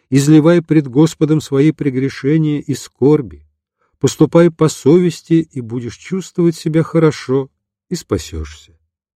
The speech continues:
Без труда и лаптя не сплетешь. Трудись по Боге, и спасешься. Будет хорошо и здесь, и после смерти войдешь в вечное блаженство.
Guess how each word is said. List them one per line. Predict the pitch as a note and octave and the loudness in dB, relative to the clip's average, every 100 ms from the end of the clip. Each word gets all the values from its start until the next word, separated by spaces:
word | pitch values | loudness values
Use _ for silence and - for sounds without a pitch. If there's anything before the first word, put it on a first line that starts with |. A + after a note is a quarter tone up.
| _ _ _ _ | _ _ _ _
Без | B2 F3+ - | 0 0 2
труда | D#3+ D#3+ D3 F#3 F3+ _ _ | 2 2 4 2 0 _ _
и | A#2+ | 2
лаптя | G#2 A2 C3 _ C#3+ | 2 0 -2 _ -6
не | A#2 | -6
сплетешь. | - - D#2 - B1 _ _ _ _ _ _ _ _ C3 | -8 -16 -18 -18 -20 _ _ _ _ _ _ _ _ 0
Трудись | C#3 G#2+ C3 E3 - _ | 2 2 0 0 -4 _
по | A#2+ G2 | -6 -6
Боге, | F2 B2 F#3 D#3+ D#3+ D#3+ _ _ _ | -2 0 0 0 -4 -6 _ _ _
и | D3+ | -4
спасешься. | F3+ - D#2+ - E2 D2 D2+ _ _ _ _ _ _ _ _ _ G2 | -4 -6 -12 -12 -16 -18 -20 _ _ _ _ _ _ _ _ _ 0
Будет | E3+ F3+ D#3+ | 4 4 2
хорошо | E3 D#3+ - E3 E3+ | 4 2 2 0 0
и | D#3 | -2
здесь, | C3 A2+ G2+ F3+ F3 - _ _ _ | -6 -6 -2 0 0 -10 _ _ _
и | A#2 | 0
после | G3+ - F3 | 2 2 0
смерти | - A#2 B2+ C#3 - | 0 0 0 0 -2
войдешь | A2+ G#2 F#2 A#2 D#3+ - _ _ _ | -4 -4 -2 0 0 -6 _ _ _
в | |
вечное | E2 E2+ D#3+ - - A2+ G2 | -8 0 0 0 -6 -6 -6
блаженство. | E2+ D#2+ D#2+ D2+ D2 _ D2+ | -6 -8 -12 -16 -20 _ _